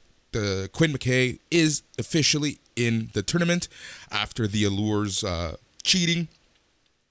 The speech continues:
Uh, Maria Kanellis basically said, um,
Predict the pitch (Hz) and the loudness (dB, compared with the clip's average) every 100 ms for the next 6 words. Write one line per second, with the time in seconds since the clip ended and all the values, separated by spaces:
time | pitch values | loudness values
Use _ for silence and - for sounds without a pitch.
0 | - 101 95 98 104 98 95 95 95 92 | -4 0 0 2 2 2 0 -2 -2 -4
1 | - 90 - 95 90 - 92 90 87 87 | -4 -6 -6 -4 0 0 0 -2 -4 -6
2 | - - - - - 87 87 87 85 | -14 -20 -20 -8 -2 -2 -2 -4 -6